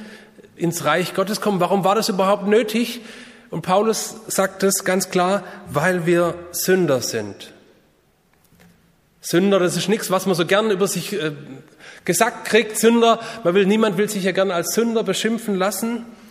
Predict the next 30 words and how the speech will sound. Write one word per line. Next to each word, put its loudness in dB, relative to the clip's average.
weil 2
wir 2
ja 4
oft -2
denken, 0
„Na 0
ja, 2
so 2
schlecht -2
bin 0
ich -4
ja 0
gar 0
nicht. -2
Okay, -6
vielleicht -10
die -10
eine -8
oder -10
andere -12
Kleinigkeit, 0
aber 2
insgesamt 2
bin 0
ich 0
doch -2
schon -2
ganz -2
in -6
Ordnung.“ -8